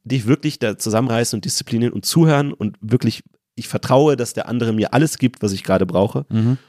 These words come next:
Speaker 1: Und das ist, äh, eine spannende Reise, wo wir auch noch nicht am Ziel sind, am Ansatz.
Speaker 2: <laughs>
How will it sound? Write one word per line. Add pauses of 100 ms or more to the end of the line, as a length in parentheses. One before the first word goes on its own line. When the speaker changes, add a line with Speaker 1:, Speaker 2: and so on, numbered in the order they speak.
(120)
Speaker 1:
Und
das
ist,
äh,
eine
spannende
Reise,
wo
wir
auch
noch
nicht
am
Ziel
sind,
am
Ansatz.
Speaker 2:
<laughs>